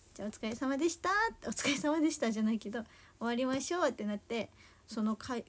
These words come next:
会場っていうか、そのが-、教室みたいなのを出ようとした時に、なんか、「〇〇団の皆さん、ちょっと一回集まってください」って言われて、私たちの団だけ集められて。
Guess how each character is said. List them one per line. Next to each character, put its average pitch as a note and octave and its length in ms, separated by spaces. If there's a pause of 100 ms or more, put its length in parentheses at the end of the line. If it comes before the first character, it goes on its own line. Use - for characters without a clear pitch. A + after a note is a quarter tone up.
会 C4+ 260
場 C#4 140
っ C#4 60
て C#4+ 140
い C4 40
う - 20
か、 A3 100
そ B3+ 120
の C4 120
が-、 A#3+ 160 (440)
教 B3 220
室 - 220
み A3+ 120
た G#3 80
い - 100 (640)
な A#3 80
の C4 160
を A3 120 (1600)
出 C4+ 120
よ D#4 120
う - 40
と A3 80
し - 80
た A#3 100
時 A3 240
に、 A3+ 280 (120)
な B3+ 80
ん A3+ 40
か、 A3+ 160 (420)
「〇 E4+ 180
〇 G4+ 240
団 F4+ 180
の D4+ 60
皆 D4 200
さ C#4+ 180
ん、 C#4 140
ち E4+ 120
ょ - 20
っ - 20
と - 120
一 C#4 60
回 C#4+ 220
集 D4 80
ま C#4+ 60
っ C#4+ 40
て C4+ 120
く C4 80
だ B3 100
さ A#3 180
い」 A3+ 60
っ - 20
て - 80
言 G#3+ 80
わ - 20
れ G#3 60
て、 G#3 180
私 A3 260
た C#4 100
ち - 120
の G#3 100
団 A3 180
だ G3+ 100
け G3 200
集 - 80
め G#3+ 120
ら A3 120
れ G3+ 80
て。 F#3+ 260